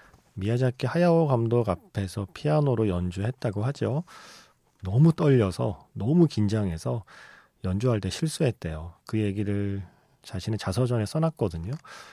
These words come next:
와, 저는 천하의 히사이 시조도 미야자키 하야오 앞에서, 그렇게 오랫동안 작품을 같이 했던 미야자키 하야오 앞에서 그렇게 떨면서 연주한다는 게 좀 신기하기도 하고요. 감독이란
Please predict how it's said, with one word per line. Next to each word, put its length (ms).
와, 220
저는 380
천하의 520
히사이 380
시조도 640
미야자키 560
하야오 380
앞에서, 580
그렇게 400
오랫동안 520
작품을 400
같이 300
했던 440
미야자키 380
하야오 440
앞에서 520
그렇게 300
떨면서 520
연주한다는 760
게 320
좀 160
신기하기도 720
하고요. 420
감독이란 840